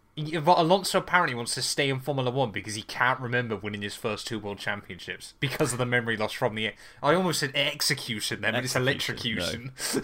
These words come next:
Speaker 2: no.
Speaker 1: <laughs>
Speaker 2: Yeah, he woke up from the, the pre-season testing incident being like, "I'm twenty-three now." <laughs>
Speaker 1: Yeah.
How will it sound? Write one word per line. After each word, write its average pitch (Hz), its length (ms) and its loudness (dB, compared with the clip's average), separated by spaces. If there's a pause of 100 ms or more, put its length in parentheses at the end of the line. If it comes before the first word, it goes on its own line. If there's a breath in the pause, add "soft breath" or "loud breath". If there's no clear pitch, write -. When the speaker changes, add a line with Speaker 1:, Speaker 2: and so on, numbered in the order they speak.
(140)
Speaker 2:
no. 175 140 0
Speaker 1:
<laughs> - 60 -12
Speaker 2:
Yeah, 101 220 2
he 107 140 -2
woke 107 280 2
up 107 140 2
from 90 240 -4
the, 82 400 -2 (360)
the 92 80 -10
pre-season 90 560 -6
testing 80 320 -10
incident 62 440 -12 (200)
being 76 240 -8
like, 71 320 -10 (180)
"I'm 92 160 -2
twenty-three 101 540 -6
now." - 300 -2
<laughs> - 800 -6
Speaker 1:
Yeah. 110 240 0